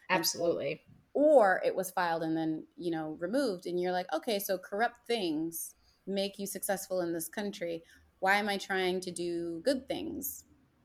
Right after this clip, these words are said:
Speaker 1: And that's why collaborative work is so difficult to come by, um, and be successful at right now, because people are like, "Well, that doesn't get me what I want." I mean, look at what just happened.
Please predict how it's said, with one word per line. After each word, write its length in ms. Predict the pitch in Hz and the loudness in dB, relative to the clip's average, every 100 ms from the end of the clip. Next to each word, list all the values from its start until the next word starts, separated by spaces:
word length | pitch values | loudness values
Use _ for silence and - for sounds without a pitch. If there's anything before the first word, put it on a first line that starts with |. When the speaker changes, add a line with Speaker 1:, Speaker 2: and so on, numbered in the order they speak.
| _ _ - | _ _ -8
Speaker 1:
And 100 | 196 | -2
that's 220 | 202 202 | -2 2
why 180 | 208 190 | 4 4
collaborative 540 | 185 202 190 190 185 | 2 2 2 2 0
work 240 | 185 185 185 | 0 -2 -2
is 100 | 185 | -2
so 140 | 185 | -2
difficult 420 | 185 190 185 185 180 | -2 -4 -4 -4 -6
to 60 | |
come 220 | 180 208 | -4 -2
by, 340 | 240 143 147 185 - - - - _ | 0 -2 -4 -8 -16 -20 -20 -20 _
um, 380 | 180 180 175 170 | -2 0 0 0
and 240 | 165 180 180 | 0 0 0
be 100 | 185 | -2
successful 560 | 185 185 214 269 262 | -4 0 0 2 0
at 140 | 190 175 | 0 0
right 180 | 175 | -2
now, 220 | 170 170 170 | -2 -2 -4
because 280 | 170 185 | -6 -6
people 240 | 180 202 185 | -6 -4 0
are 120 | 180 | 4
like, 240 | 180 180 | 4 2
"Well, 160 | 175 170 | -2 -2
that 300 | 175 233 285 277 _ - | 0 2 0 -4 _ -2
doesn't 320 | 208 214 214 | 0 0 0
get 160 | 214 185 | 2 2
me 160 | 208 | 0
what 200 | 196 196 | 0 2
I 100 | 190 | 2
want." 260 | 185 247 - | 2 0 0
I 60 | |
mean, 160 | 208 208 | 0 0
look 160 | 226 247 | 0 0
at 100 | 240 | 0
what 160 | 254 | 0
just 180 | 254 269 | 0 0
happened. 540 | 311 403 - 185 135 | 2 4 4 2 0